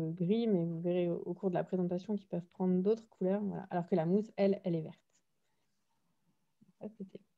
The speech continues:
pour les, les premières, premières connaissances avec, euh,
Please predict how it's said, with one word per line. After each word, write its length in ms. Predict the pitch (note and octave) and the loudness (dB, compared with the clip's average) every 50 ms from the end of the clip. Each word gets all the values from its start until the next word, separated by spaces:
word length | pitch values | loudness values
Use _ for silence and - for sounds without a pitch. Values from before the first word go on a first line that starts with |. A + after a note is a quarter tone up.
| _ _ _ _ _ - | _ _ _ _ _ -8
pour 140 | G#3+ G3 F3 | -2 0 0
les, 340 | E3+ E3 E3 E3 D#3 D3+ D#3+ E3+ F3 _ _ _ _ _ _ _ _ _ _ _ _ - | 2 2 0 0 -2 -2 -4 -8 -10 _ _ _ _ _ _ _ _ _ _ _ _ -8
les 160 | F#3+ F#3 F3+ F#3 - _ _ _ - | -6 -6 -6 -6 -8 _ _ _ -4
premières, 460 | - G3 G#3+ A3 A3+ A3+ G#3+ G3 F#3+ - _ _ _ _ _ _ _ _ _ - | -2 0 2 2 2 2 2 0 -2 -4 _ _ _ _ _ _ _ _ _ 0
premières 340 | G#3 G3+ G#3 G#3+ G#3 G#3+ - | 2 4 4 2 2 0 0
connaissances 480 | A3 G3 G3 G3 G3 - G#3+ A3 A3 | 2 4 4 4 2 0 -6 -4 0
avec, 320 | G#3 F#3 F#3 F#3 F#3+ - - | 2 4 4 4 2 2 0
euh, 240 | F#3+ F3 E3+ E3 | 0 0 0 -2